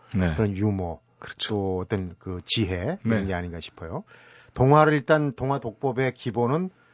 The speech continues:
Speaker 2: 꼼꼼하게
Speaker 1: 네.
Speaker 2: 챙겨 읽어라 이런 이제
Speaker 1: 그렇죠.
Speaker 2: 말씀을 하시는데 동화의 그, 동화 속에는 이제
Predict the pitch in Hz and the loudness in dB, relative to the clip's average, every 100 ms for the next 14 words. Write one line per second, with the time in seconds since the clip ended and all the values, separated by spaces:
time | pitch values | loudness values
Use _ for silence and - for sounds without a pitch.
0 | _ _ 185 180 - 180 151 127 107 101 | _ _ -4 -4 -2 -2 0 0 0 0
1 | 113 85 113 117 92 87 135 117 113 107 | -2 -2 0 2 2 2 2 2 2 2
2 | 90 82 98 123 127 110 92 90 131 214 | -2 -4 -4 -2 0 -2 -6 -6 -6 -6
3 | 101 - - - 101 - 113 107 117 117 | -8 -10 -14 -6 -4 -4 -6 -4 -6 -6
4 | 98 95 117 - _ _ _ _ - 123 | -6 -6 -6 -8 _ _ _ _ -2 0
5 | 147 156 160 160 147 156 156 151 151 127 | 2 4 4 2 0 -4 -2 -2 -2 -6
6 | - - - - _ _ _ 127 143 151 | -12 -18 -20 -20 _ _ _ -2 2 4
7 | 151 - 151 143 147 139 | 2 -2 -4 -2 0 0